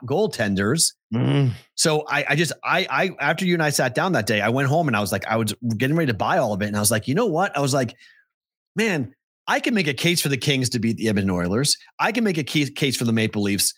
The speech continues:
Speaker 1: to beat Tampa Bay. And I'm gonna be
Speaker 2: Yep.
Speaker 1: dead with, you know, eight or nine of these tickets are gonna be dead
Speaker 2: Right.
Speaker 1: after the first round."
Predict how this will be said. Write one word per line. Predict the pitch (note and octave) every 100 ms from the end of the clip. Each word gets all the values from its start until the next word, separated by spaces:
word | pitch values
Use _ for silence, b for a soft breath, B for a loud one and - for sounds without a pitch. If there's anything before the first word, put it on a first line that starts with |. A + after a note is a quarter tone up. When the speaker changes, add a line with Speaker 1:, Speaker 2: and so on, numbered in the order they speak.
| b
Speaker 1:
to | - G#2+
beat | A2+ G#2+
Tampa | - F#2 F2
Bay. | D#2 D#2+ F#2+ C#3 b _
And | D#3
I'm | C4
gonna | B3+
be | E3+
Speaker 2:
Yep. | C3+
Speaker 1:
dead | G#2+ E3 G#3+ C3
with, | A#2 - _
you | D3+
know, | B2+ A2 _ -
eight | G3+ F#3+
or |
nine | D#3 E3 D#3
of |
these | C3 A#2
tickets | - A3 E3+ B2+
are |
gonna | B2 A#2
be | G#2+ F2+
dead | C#3+ F3 A2+ F#2+ - _ -
Speaker 2:
Right. | D#3+
Speaker 1:
after | E3 D3
the | A#2
first | E3 F#3+ -
round." | C3 A#3+ A2 E2 -